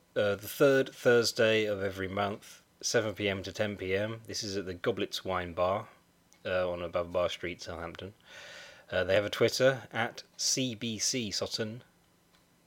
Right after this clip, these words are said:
as well as a Facebook page, Comic Book Club Southampton.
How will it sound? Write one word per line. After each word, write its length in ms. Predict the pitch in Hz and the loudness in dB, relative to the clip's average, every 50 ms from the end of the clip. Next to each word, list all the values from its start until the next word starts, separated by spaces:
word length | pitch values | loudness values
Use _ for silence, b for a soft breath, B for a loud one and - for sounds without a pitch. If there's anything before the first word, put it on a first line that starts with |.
| _ - - | _ -10 -8
as 120 | 95 92 | -4 0
well 200 | 104 107 104 104 | 4 6 6 8
as 400 | 104 101 101 92 87 - - - - - | 6 6 4 2 -2 -4 -4 -4 -8 -4
a 40 | |
Facebook 340 | - - 139 127 - - 104 | 2 4 4 4 2 -2 -4
page, 460 | - - 92 87 87 85 - - - _ - | 0 0 0 0 -2 -6 -8 -10 -10 _ -6
Comic 320 | - 127 127 131 - - | -2 0 0 -2 -2 -4
Book 160 | - 123 - | -8 -8 -8
Club 320 | - - - 104 107 104 - - - - | -6 -4 -2 -2 -2 -2 -4 -12 -20 -16
Southampton. 680 | - - - - - - - 95 90 85 - - - | -14 -12 -10 -10 -10 -12 -12 -14 -14 -14 -14 -16 -18